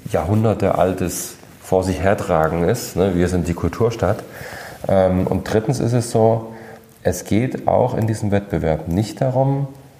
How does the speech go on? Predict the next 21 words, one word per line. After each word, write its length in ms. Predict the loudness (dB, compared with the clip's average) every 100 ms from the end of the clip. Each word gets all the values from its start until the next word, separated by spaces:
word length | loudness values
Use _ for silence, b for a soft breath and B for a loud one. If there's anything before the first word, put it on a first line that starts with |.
| _
mit 380 | -2 0 0 -6 -14 -14 -4
Name-Dropping 960 | 0 4 4 2 2 2 4 2 4
und 220 | 2 0 0
viel 220 | 0 2
Geld 540 | 4 4 2 -2 -4
irgendwas 400 | -2 0 0 -2
zu 140 | -4 -2
beweisen. 600 | 2 2 4 2 -2 -4
Es 120 | -6
geht 260 | -2 -2 0
darum, 460 | 0 0 0 0 -4 B B B B B B
dass 160 | -6 0
man 160 | 2
ein 80 | 2
Konzept 500 | 0 0 0 -2 0
aufschreibt, 520 | 0 -2 -2 0 0
das 160 | -2 -4
genau 680 | -2 0 4 4 4 2 -4 -12 -18 -20 -8
zu 120 | -4
der 380 | 0 4 4 2 -4 -10
Stadt 460 | 0 0 0 -6